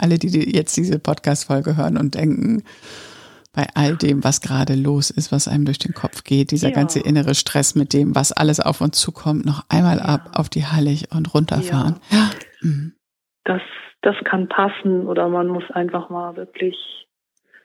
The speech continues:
Speaker 2: den Kopf eben freikriegen von all dem, genau.
Speaker 1: Mhm.
Speaker 2: Dann, ich würde sagen, hier ist ein guter Ort, um sowas hinzubekommen.
Speaker 1: Mhm. Und Lebensmittel bestellt man vorher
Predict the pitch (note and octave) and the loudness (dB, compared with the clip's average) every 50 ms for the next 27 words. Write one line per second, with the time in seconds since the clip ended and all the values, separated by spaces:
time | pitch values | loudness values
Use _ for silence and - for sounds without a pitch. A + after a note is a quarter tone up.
0 | _ - - F#3+ F#3+ - G#3 G3+ - - - G3 F#3+ F3 - - - - D3 E3 | _ -8 -8 -6 -2 0 0 0 0 0 0 0 0 0 -4 -6 -2 0 2 2
1 | E3+ E3+ - - F#3 E3+ E3+ E3 - - E3 D3+ D#3 D#3+ D3+ D#3 D#3+ D#3 D#3+ D#3 | 2 0 -2 -4 -4 -4 -4 -6 -6 -6 -6 -4 -2 0 0 0 0 0 -4 -4
2 | D#3+ D#3+ E3 E3 - E3 E3 D3+ D3+ D3 - D#3 D#3+ D#3+ D3+ D3 D3+ D#3 - - | -4 -6 -8 -8 -8 -6 -6 -6 -8 -8 -4 0 4 4 4 4 2 0 -2 -6
3 | - F3 E3+ E3+ E3+ F3 F3 F3 - _ _ _ - - - - - - - - | -10 -12 -12 -12 -12 -14 -16 -18 -20 _ _ _ -20 -20 -20 -20 -20 -20 -20 -20
4 | - - - - C#4+ C#4 - - A#3 A3+ G#3+ G#3+ G#3 A3 G#3 G#3 G#3 - G3 F3 | -20 -8 -4 -2 -2 0 2 2 2 2 2 4 4 4 2 2 0 -2 -2 -2
5 | G3+ G3 - F#3 E3+ - E3 D#3+ D#3+ D#3+ D#3+ - - E3+ D#3+ - - - D3+ D#3 | -2 -2 0 0 0 0 0 0 0 0 0 -2 -6 -8 -8 -8 -6 -6 -6 -8
6 | - - - - - _ _ _ _ _ _ _ _ - F#3 E3+ - - - D#3 | -8 -12 -20 -20 -20 _ _ _ _ _ _ _ _ -6 -6 -6 -6 -8 -10 -12
7 | E3 - - - - D#3+ D#3+ D#3+ - _ _ _ _ _ _ _ _ _ _ _ | -14 -14 -14 -14 -14 -16 -16 -18 -20 _ _ _ _ _ _ _ _ _ _ _
8 | _ - E3+ D#3+ D#3 D#3 D#3 F3 - _ _ _ _ _ _ _ _ _ _ _ | _ -6 -4 -4 -4 -6 -8 -10 -14 _ _ _ _ _ _ _ _ _ _ _
9 | - - - - - - - - - F#3+ F3 E3+ E3 F3+ G#3 A3 A#3 - - A3+ | -16 -12 -10 -10 -10 -10 -6 -2 0 0 2 4 4 4 4 2 2 2 2 0
10 | A3+ A#3 - A#3+ A#3+ A#3 G#3+ G#3+ - - - G3 G#3 G#3+ A3 - - G3+ G3+ G3 | 0 2 2 2 2 2 0 0 -2 0 0 2 2 2 0 0 0 2 2 2
11 | G3 - - - - G3+ G3 G3+ G#3 G#3+ G#3 G#3 G#3 G#3 G#3 G#3 G#3 G#3 G#3+ G#3+ | 0 -2 -4 -4 -2 0 2 2 2 0 0 0 0 0 0 0 0 0 0 -2
12 | G#3 G#3+ | -4 -6